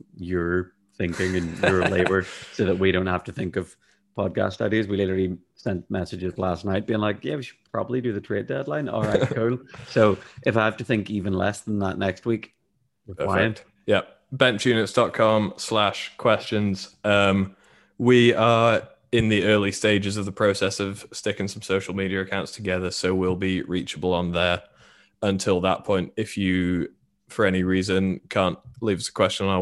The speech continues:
Speaker 2: website, hit James up on his various social medias or hit
Speaker 1: In
Speaker 2: me
Speaker 1: any bin anywhere.
Speaker 2: <laughs> Hit me by carrier pigeon or look me up in the yellow pages.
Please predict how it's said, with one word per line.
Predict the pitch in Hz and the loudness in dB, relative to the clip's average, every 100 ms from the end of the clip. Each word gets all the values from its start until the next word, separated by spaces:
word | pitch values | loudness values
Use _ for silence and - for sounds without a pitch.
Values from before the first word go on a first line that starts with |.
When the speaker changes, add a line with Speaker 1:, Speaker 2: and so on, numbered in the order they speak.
| 98 | 2
Speaker 2:
website, | 92 95 90 - - | 2 0 -2 -4 -6
hit | 123 87 | -6 0
James | 98 98 101 | 2 2 0
up | 104 - - | -2 -4 -4
on | 107 | 0
his | 107 104 | 0 2
various | 107 101 101 - | 2 4 2 0
social | 101 107 104 | 0 0 0
medias | 104 104 104 - | 2 2 2 0
or | 107 107 101 95 - _ - - | 0 4 4 2 -6 _ -20 -2
hit | - 113 | 0 2
Speaker 1:
In | |
Speaker 2:
me | 117 | 4
Speaker 1:
any | 110 110 104 | 4 4 2
bin | 92 101 98 104 104 - | 0 0 2 2 2 0
anywhere. | 107 101 98 101 107 107 120 139 - 156 - - - | -2 0 0 2 2 2 2 2 4 2 0 -10 -18
Speaker 2:
<laughs> | - - - - _ | -20 -20 -20 -20 _
Hit | 131 123 | 2 4
me | 123 123 | 4 4
by | 110 120 120 117 110 | 6 6 8 6 4
carrier | - 123 113 113 107 | 2 2 4 6 4
pigeon | - 110 110 107 104 - | 2 0 2 0 0 -2
or | 107 104 | 0 0
look | 101 95 | 0 -2
me | 104 | 0
up | 104 - | 0 0
in | 98 | -2
the | 101 | 2
yellow | 101 98 | 2 2
pages. | 98 101 98 95 | 2 -2 0 -4